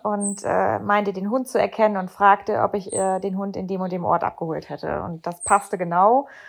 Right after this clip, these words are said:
Dann bin ich natürlich gleich hellhörig geworden und dann, äh, sagte sie gleich, "Oh, das tut mir aber leid für dich, ähm,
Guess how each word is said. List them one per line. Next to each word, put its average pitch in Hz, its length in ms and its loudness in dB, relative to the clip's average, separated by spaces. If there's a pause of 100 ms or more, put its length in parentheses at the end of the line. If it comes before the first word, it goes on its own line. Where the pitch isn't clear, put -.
(180)
Dann 190 100 -8
bin 185 80 -4
ich 185 80 -8
natürlich 202 300 -2
gleich 196 240 4
hellhörig 226 480 0
geworden 214 500 2
und 190 120 -6
dann, 190 280 -4
äh, - 300 -10
sagte 190 320 -2
sie 185 120 -12
gleich, 185 440 2
"Oh, 196 120 -4
das 190 180 -6
tut - 120 -14
mir 202 120 -4
aber 185 100 0
leid 190 240 4
für - 100 -12
dich, 208 320 -2
ähm, 190 400 0